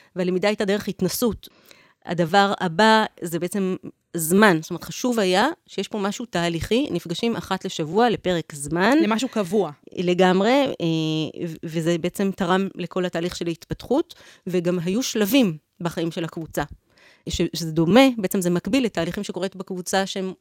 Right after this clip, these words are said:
Speaker 1: אחר כך הולכים להנחות. ולומדים דרך התהליכים שהם עוברות על התהליכים, אה, בקבוצות שהן הולכות להנחות.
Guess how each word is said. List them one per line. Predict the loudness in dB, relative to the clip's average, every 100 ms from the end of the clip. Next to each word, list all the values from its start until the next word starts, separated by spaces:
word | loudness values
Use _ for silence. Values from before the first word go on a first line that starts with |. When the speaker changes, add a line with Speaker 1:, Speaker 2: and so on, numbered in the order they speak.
| _
Speaker 1:
אחר | -14 -12
כך | -10 -4
הולכים | -2 0 2
להנחות. | 2 4 4 2 -4 -18 _ _ -20 -20 _ _ -12
ולומדים | -2 2 4 6 8 10 8
דרך | 4 2
התהליכים | 0 2 2
שהם | 2 2 4 2 0
עוברות | -4 4 6 6
על | 4
התהליכים, | 0 -2 -2 -4 -4 -2
אה, | 0 0 -2
בקבוצות | -4 -6 -6
שהן | -4
הולכות | -6 -6 -6
להנחות. | -4 -4 0 -2 -4